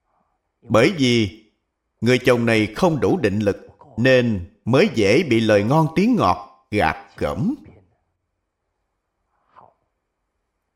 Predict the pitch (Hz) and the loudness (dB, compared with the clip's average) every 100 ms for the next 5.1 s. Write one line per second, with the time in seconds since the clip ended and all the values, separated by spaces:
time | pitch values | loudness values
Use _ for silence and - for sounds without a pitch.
0 | _ _ _ _ _ _ _ _ _ _ | _ _ _ _ _ _ _ _ _ _
1 | - 151 135 143 151 139 - - 117 110 | 0 2 4 4 2 2 -4 -2 0 0
2 | 101 175 143 107 127 139 185 202 117 - | 0 0 2 -2 0 0 2 2 -2 -2
3 | - 131 110 90 113 233 - _ _ _ | -4 -2 -2 -4 -2 -4 -6 _ _ _
4 | _ _ _ _ _ - 95 101 - 131 | _ _ _ _ _ -2 0 0 -2 0
5 | 208 | 0